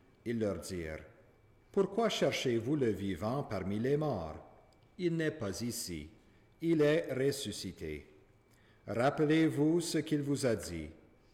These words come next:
quand il était encore en Galilée. Il faut que le Fils de l'homme soit livré aux mains des pécheurs,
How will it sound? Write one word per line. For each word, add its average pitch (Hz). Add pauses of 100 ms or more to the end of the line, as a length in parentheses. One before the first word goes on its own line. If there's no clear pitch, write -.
(100)
quand 143
il 135
était 135
encore 135
en 120
Galilée. 90 (880)
Il 147
faut 190
que 185
le 165
Fils 185
de 156
l'homme 151
soit 123
livré 139
aux 110
mains 127
des 110
pécheurs, 117